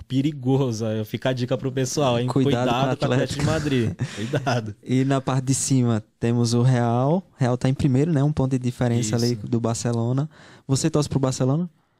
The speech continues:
Speaker 1: Ah, eu sempre gostei muito do Barcelona,
Speaker 2: Eu já vi
Speaker 1: é
Speaker 2: umas
Speaker 1: um
Speaker 2: camisas lá no seu Instagram.
Speaker 1: É, eu sim, sempre só tive camisa do Barcelona na vida.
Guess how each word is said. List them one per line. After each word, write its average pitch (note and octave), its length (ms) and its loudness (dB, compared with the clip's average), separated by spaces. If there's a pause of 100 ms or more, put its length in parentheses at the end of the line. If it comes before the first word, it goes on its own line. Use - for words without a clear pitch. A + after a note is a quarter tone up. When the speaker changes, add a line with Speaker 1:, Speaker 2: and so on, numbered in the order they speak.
(120)
Speaker 1:
Ah, F3 200 0
eu B2+ 80 0
sempre F3+ 420 -4
gostei F#3 400 0
muito D#3 560 0
do D3+ 100 -2
Barcelona, B2+ 600 0
Speaker 2:
Eu A#2+ 60 4
já C3+ 100 2
vi D3 100 2
Speaker 1:
é E3+ 60 2
Speaker 2:
umas F#3+ 140 0
Speaker 1:
um - 20 -4
Speaker 2:
camisas D3+ 420 2
lá C3 140 2
no B2+ 80 0
seu C3 140 -2
Instagram. B2 340 0
Speaker 1:
É, A#2 420 -2
eu A#2+ 440 -4
sim, D3 300 -6
sempre D3+ 580 -2
só D3+ 340 -2
tive D#3+ 400 -4
camisa B2 340 -4
do A#2 60 -4
Barcelona A#2+ 420 -4
na B2 140 -2
vida. B2+ 340 -4